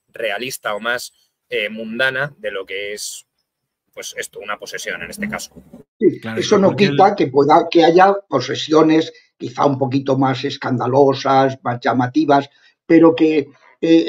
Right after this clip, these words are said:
Speaker 2: es mientras se le deja, ¿eh? Porque si el sacerdote le dice, "Lo ata y lo amordaza", y le dice, "Oye, no molestes la oración de la iglesia, tú vete y, y no molestes, te prohíbo que, que, que hables o que alborotes". Entonces el, el, el sacerdote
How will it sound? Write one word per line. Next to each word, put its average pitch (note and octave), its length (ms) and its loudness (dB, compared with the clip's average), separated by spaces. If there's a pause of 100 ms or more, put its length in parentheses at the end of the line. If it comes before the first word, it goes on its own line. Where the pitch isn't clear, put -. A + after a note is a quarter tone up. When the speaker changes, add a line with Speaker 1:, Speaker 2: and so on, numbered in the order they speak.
Speaker 2:
es F3+ 120 2
mientras D#3 720 2
se C3+ 260 -6
le B2+ 160 0
deja, B2 380 6
¿eh? D#3 200 4
Porque - 380 -8
si - 140 -12
el - 100 -8
sacerdote C3 560 0
le C3 140 2
dice, C3+ 320 4
"Lo B2 200 4
ata C#3+ 280 2
y C#3 100 -2
lo C3 100 4
amordaza", C3 520 0
y D#3 60 0
le D3+ 60 2
dice, C3 200 0
"Oye, C3+ 160 2
no D3+ 140 4
molestes D#3+ 600 0 (340)
la C3+ 120 0
oración C#3+ 380 4
de C#3 80 6
la C3 80 4
iglesia, A2+ 440 -6 (320)
tú C3+ 160 -2
vete A3 600 6
y, C3+ 220 4 (300)
y D3 120 2
no E3 140 4
molestes, C3 680 2
te B2 140 -4
prohíbo G3 580 4
que, C3 300 0
que, B2+ 420 0
que B2+ 360 0
hables F3 400 2
o C#3 100 -4
que C3+ 80 -4
alborotes". C3 560 0 (220)
Entonces C3+ 440 -4
el, B2 100 -4
el, B2+ 200 -12
el B2 100 -8
sacerdote - 640 -4